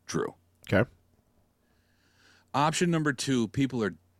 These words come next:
Speaker 1: definitely not gonna like.
Speaker 2: Which I would not be excited for that main event, by the, <laughs> by the way. But
Speaker 1: Yeah,
Speaker 2: go
Speaker 1: no,
Speaker 2: ahead.
Speaker 1: me neither.
Speaker 2: But go ahead.
Speaker 1: Option number two,
Speaker 2: Hmm.
Speaker 1: Pat McAfee.
Speaker 2: <laughs>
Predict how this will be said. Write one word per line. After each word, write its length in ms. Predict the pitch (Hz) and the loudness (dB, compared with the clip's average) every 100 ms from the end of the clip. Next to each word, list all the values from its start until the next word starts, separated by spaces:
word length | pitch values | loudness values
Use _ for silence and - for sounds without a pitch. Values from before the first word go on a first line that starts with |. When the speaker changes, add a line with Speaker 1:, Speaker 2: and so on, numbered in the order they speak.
| _ _ _ _ | _ _ _ _
Speaker 1:
definitely 560 | - 107 147 131 101 95 | -2 0 4 4 2 0
not 300 | 85 82 - | -2 -4 -8
gonna 120 | 78 | -10
like. 320 | 50 55 - | -10 -12 -4
Speaker 2:
Which 120 | 104 | 0
I 60 | 107 | 2
would 100 | 95 | 2
not 140 | 90 | 0
be 100 | 82 | 0
excited 320 | 82 - 78 73 | -2 -2 -4 -4
for 80 | |
that 160 | 78 73 | -6 -6
main 140 | - 71 | -6 -8
event, 220 | 71 - - | -8 -12 8
by 140 | 208 196 - - | 8 8 2 4
the, 260 | 175 143 127 | 6 6 4
<laughs> 0 | |
by 160 | 98 85 | -4 -6
the 80 | |
way. 120 | 73 - - - - | -6 -12 -18 -20 -2
But 80 | 107 | 0
Speaker 1:
Yeah, 60 | |
Speaker 2:
go 60 | 92 | 2
Speaker 1:
no, 60 | |
Speaker 2:
ahead. 100 | 85 | 0
Speaker 1:
me 60 | 85 | -4
neither. 260 | 76 - - | -10 -14 -10
Speaker 2:
But 160 | - - | -8 -6
go 100 | - | -4
ahead. 80 | 76 - _ - - | -6 -10 _ -10 -8
Speaker 1:
Option 220 | 113 147 | -4 0
number 180 | 135 123 | 2 0
two, 360 | - 98 73 - _ - | -2 -4 -4 -10 _ -8
Speaker 2:
Hmm. 140 | 92 78 _ _ _ _ _ _ _ _ _ _ _ _ _ _ _ _ _ _ _ _ _ _ _ _ _ _ _ _ _ _ _ _ _ | -8 -8 _ _ _ _ _ _ _ _ _ _ _ _ _ _ _ _ _ _ _ _ _ _ _ _ _ _ _ _ _ _ _ _ _
Speaker 1:
Pat 280 | - 131 127 | -2 0 0
McAfee. 520 | 110 98 - - - - _ _ _ - | -2 -4 -10 -20 -20 -20 _ _ _ 6
Speaker 2:
<laughs> 1160 | - 277 - - - - - - - - - | 8 8 6 2 -2 -2 -6 -14 -12 -6 -6